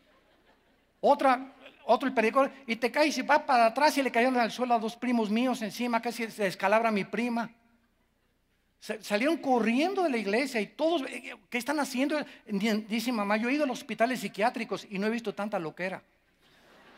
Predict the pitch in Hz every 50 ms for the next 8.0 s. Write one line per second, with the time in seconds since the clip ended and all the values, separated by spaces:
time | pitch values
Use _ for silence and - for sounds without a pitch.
0 | - - _ _ _ _ _ _ _ _ _ _ _ _ _ _ _ _ _ _
1 | _ _ _ _ - 214 247 247 226 233 269 320 - - 262 220 - - 202 180
2 | 170 180 202 240 233 214 196 165 160 151 147 156 180 185 - - _ _ _ 175
3 | 165 160 - - - 247 262 262 214 - - - 226 226 226 202 165 - 202 208
4 | 220 214 196 - 165 147 - 175 170 - 190 190 190 214 226 190 160 - - _
5 | _ _ _ _ _ _ _ _ _ - 160 185 214 208 - - 175 160 214 208
6 | - 226 196 170 175 214 226 214 208 190 165 - - - - 175 170 170 160 160
7 | 147 - 208 - 220 202 180 170 165 156 - 160 147 - 196 202 220 208 - -